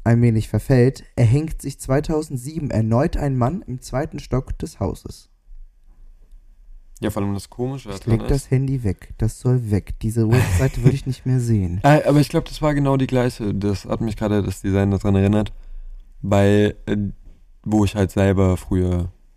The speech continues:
Speaker 2: das gelesen hatte, als wir dahin gefahren sind.
Speaker 1: Mhm.
Speaker 2: Und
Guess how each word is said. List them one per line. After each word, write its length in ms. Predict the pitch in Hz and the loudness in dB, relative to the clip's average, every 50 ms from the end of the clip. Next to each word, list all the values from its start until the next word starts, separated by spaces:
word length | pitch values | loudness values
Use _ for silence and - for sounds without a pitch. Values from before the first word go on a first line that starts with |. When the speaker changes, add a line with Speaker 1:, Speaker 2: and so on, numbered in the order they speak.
| - - | -20 -20
Speaker 2:
das 160 | - - - | -20 -12 -4
gelesen 260 | - 101 92 87 92 92 | 0 0 2 2 2 2
hatte, 160 | 90 85 92 | 2 0 -2
als 140 | 90 - - | -4 -2 0
wir 80 | 92 | 0
dahin 140 | 90 92 92 | 0 2 0
gefahren 240 | 87 98 95 92 92 | 0 0 0 0 0
sind. 200 | 101 110 107 107 - | 0 -2 -4 -6 -4
Speaker 1:
Mhm. 300 | - 147 143 135 139 147 - _ _ - _ _ _ _ _ _ _ _ _ _ _ _ _ _ _ _ _ _ _ | 0 2 2 2 0 -2 -6 _ _ -20 _ _ _ _ _ _ _ _ _ _ _ _ _ _ _ _ _ _ _
Speaker 2:
Und 260 | - 107 104 101 101 | -2 0 0 0 -2